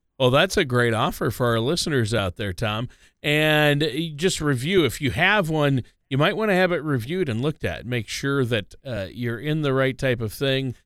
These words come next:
And that's something you help all your clients with. And Tom, you're a great guy to sit down and talk to. Now, we're almost out of time for today's show, Tom. Is there anything else you wanna add or talk about before we go?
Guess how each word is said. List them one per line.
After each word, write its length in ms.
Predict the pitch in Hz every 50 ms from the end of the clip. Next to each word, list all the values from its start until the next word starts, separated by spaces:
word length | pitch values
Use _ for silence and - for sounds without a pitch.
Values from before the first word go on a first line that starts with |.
| _ -
And 180 | 135 156 160
that's 240 | 170 190 208 - -
something 380 | - 220 190 175 - 190 170 160
you 160 | 165 165 151
help 240 | 151 156 151 156 151
all 140 | 139 139 139
your 180 | 131 139 160
clients 480 | 151 - 156 143 131 123 123 117 - 131
with. 220 | 135 139 135 -
And 120 | 147 120 -
Tom, 280 | - 240 269 285 240
you're 120 | 185 160 151
a 40 |
great 240 | 127 165 185 196 -
guy 160 | 151 143 147
to 100 | 143 131
sit 200 | 110 - 165 143
down 220 | 123 139 135 131 123
and 140 | 117 107 -
talk 320 | 143 143 156 175 - _
to. 240 | - 135 127 127 - - _ _ _ _
Now, 500 | 196 180 180 170 165 160 156 160 170 - - _ _ _ - - _ _ _
we're 220 | - 202 170 175 139
almost 500 | 190 247 254 247 214 185 156 - - 160
out 160 | 123 113 107
of 80 | 98
time 360 | - - 107 87 80 78 98 - _
for 140 | - 165 147
today's 380 | 135 127 123 127 120 117 110
show, 260 | - - 147 117 107
Tom. 320 | 107 - 135 123 117 117 117
Is 160 | 117 110 113
there 160 | 139 135 113 131
anything 480 | 202 214 220 214 170 - 196 190 180
else 340 | 170 170 170 165 - - -
you 100 | 180 160
wanna 160 | 160 156 151
add 340 | 139 127 143 151 151 151 147
or 60 | 139
talk 320 | 120 - 160 151 139 - 143
about 240 | 135 127 113 107
before 340 | 107 113 107 - 147 127 120
we 100 | 117 110
go? 300 | 104 110 98 87 80 -